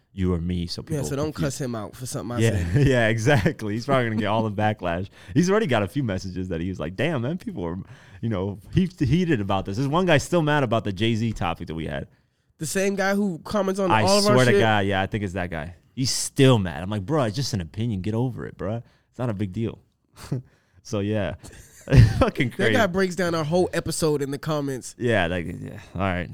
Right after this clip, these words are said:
Speaker 1: Uh, so, yeah,
Speaker 2: He's a
Speaker 1: stream
Speaker 2: fan,
Speaker 1: us.
Speaker 2: man. He's a stan.
Speaker 1: He's a stan. Stan? <laughs>
Speaker 2: He's
Speaker 1: You're
Speaker 2: gonna be
Speaker 1: using,
Speaker 2: mad about
Speaker 1: you're
Speaker 2: that
Speaker 1: using
Speaker 2: one.
Speaker 1: that shit. Yeah, he's gonna use that right back at you. Be like, "You're a stan of Jay-Z." So, uh, video version, yeah, go ahead and check us out, YouTube, all that, um, highlights as well. And if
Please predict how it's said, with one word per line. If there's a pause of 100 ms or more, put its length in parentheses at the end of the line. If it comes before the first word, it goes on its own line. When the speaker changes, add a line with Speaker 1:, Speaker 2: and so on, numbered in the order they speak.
Speaker 1:
Uh,
so,
yeah,
Speaker 2:
He's
a
Speaker 1:
stream
Speaker 2:
fan,
Speaker 1:
us.
Speaker 2:
man.
He's
a
stan. (160)
Speaker 1:
He's
a
stan. (260)
Stan?
<laughs>
Speaker 2:
He's
Speaker 1:
You're
Speaker 2:
gonna
be
Speaker 1:
using,
Speaker 2:
mad
about
Speaker 1:
you're
Speaker 2:
that
Speaker 1:
using
Speaker 2:
one.
Speaker 1:
that
shit.
Yeah,
he's
gonna
use
that
right
back
at
you. (140)
Be
like,
"You're
a
stan
of
Jay-Z." (380)
So, (340)
uh,
video
version,
yeah,
go
ahead
and
check
us
out,
YouTube,
all
that,
um, (100)
highlights
as
well. (380)
And
if